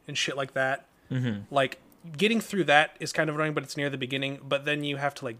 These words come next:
Speaker 1: go through there. There's some other, I don't remember exactly what happens. There's, like, a harder thing later on that fucked me up on the harder difficulties, and then having to go all the way back to the beginning, even though I felt like I was far enough that, like, subconsciously I, I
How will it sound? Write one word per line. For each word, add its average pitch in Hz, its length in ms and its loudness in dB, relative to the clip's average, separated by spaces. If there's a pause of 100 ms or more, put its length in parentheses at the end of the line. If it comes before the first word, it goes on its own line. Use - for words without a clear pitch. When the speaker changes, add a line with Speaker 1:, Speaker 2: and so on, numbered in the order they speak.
(240)
Speaker 1:
go 143 180 0
through 135 300 -6
there. 147 320 -6
There's 143 240 -4
some 160 160 -2
other, 170 180 2
I 143 40 0
don't 175 100 0
remember 165 220 -2
exactly 127 320 -8
what 120 60 -10
happens. 120 320 -10
There's, 127 180 -8
like, 123 140 -6
a 117 40 -8
harder 147 340 4
thing 143 320 0
later 135 260 2
on 127 280 2
that 117 240 -6 (180)
fucked - 340 0
me 135 80 -2
up 123 120 -2
on 123 80 -2
the 120 80 -2
harder 127 160 -2
difficulties, 123 460 -6
and 139 100 0
then 135 100 0
having 165 240 6
to 165 60 6
go 160 80 4
all 135 240 6
the 170 100 4
way 175 140 6
back 131 340 0
to - 120 -14
the 139 60 -12
beginning, 131 500 -8 (720)
even 160 260 0
though 151 80 6
I 139 60 6
felt 160 180 2
like 156 140 0
I 147 60 6
was 131 120 0
far 139 220 4
enough 147 240 0
that, 120 200 -4 (100)
like, 123 280 -10 (280)
subconsciously 143 640 -4
I, 117 180 -4 (120)
I 120 260 -4